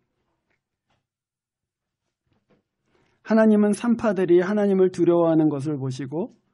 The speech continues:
그들의 집안을 번성하게 하셨다." 근데 여러분, 이 말씀이 이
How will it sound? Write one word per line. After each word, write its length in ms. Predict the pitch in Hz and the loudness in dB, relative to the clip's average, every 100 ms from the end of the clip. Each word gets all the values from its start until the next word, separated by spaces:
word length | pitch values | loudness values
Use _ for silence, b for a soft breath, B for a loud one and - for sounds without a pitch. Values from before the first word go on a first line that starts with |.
| _ _ | _ _
그들의 420 | - 165 185 175 170 | -10 -2 0 2 0
집안을 580 | 160 147 143 143 170 185 | -2 -4 -2 -2 -4 -4
번성하게 680 | 160 151 160 175 165 147 151 | -4 -2 0 0 -2 -4 -8
하셨다." 600 | 143 139 - 123 127 _ _ _ _ _ _ B B B B B - | -10 -12 -12 -16 -16 _ _ _ _ _ _ B B B B B -4
근데 140 | 185 | 0
여러분, 340 | 185 202 208 | 2 0 0
이 160 | 180 185 | 2 4
말씀이 800 | 175 165 - 170 170 180 139 123 | 4 0 -2 2 4 4 2 -4
이 300 | 160 165 156 | -4 -4 -4